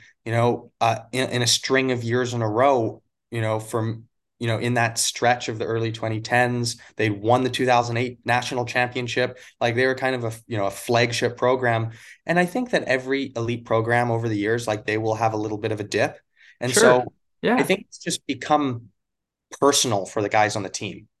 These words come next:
Speaker 1: They're like, "Hey, I want to be a part of this program when it's epic, when it's
Speaker 2: Right.
Speaker 1: like, we're rolling at events and we're,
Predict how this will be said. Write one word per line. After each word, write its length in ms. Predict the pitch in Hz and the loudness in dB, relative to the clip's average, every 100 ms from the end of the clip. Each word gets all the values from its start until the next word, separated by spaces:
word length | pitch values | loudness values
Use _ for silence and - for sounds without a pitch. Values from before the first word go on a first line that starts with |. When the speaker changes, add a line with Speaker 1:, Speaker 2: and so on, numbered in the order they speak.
| _ | _
Speaker 1:
They're 140 | 127 | 2
like, 340 | 135 131 113 - | 6 4 2 -6
"Hey, 340 | 127 113 90 _ _ | -2 -2 -4 _ _
I 220 | - 139 202 | 0 2 2
want 300 | 202 214 214 | 2 -2 -2
to 100 | 139 | -8
be 460 | 127 135 135 131 - - | -6 -6 -4 -6 -10 -8
a 60 | 120 | -8
part 340 | - 127 127 | 0 2 4
of 160 | 127 117 | 2 0
this 180 | 117 | -2
program 720 | - - 113 113 123 127 143 - _ - | -2 2 2 4 2 2 0 -6 _ -6
when 220 | 117 117 | -2 0
it's 180 | 110 - | -2 -2
epic, 460 | 110 104 87 - - _ - | -2 -2 -6 -18 -20 _ -6
when 140 | 117 | 0
it's 160 | 117 - | 0 2
Speaker 2:
Right. 140 | 117 | 2
Speaker 1:
like, 60 | 110 120 | 0 0
we're 200 | 135 117 | 0 2
rolling 420 | 127 135 123 120 | 4 4 4 2
at 120 | 120 | 2
events 520 | 117 113 117 117 110 | 2 2 2 0 -2
and 160 | 110 107 | -6 -2
we're, 220 | 107 98 | -2 -2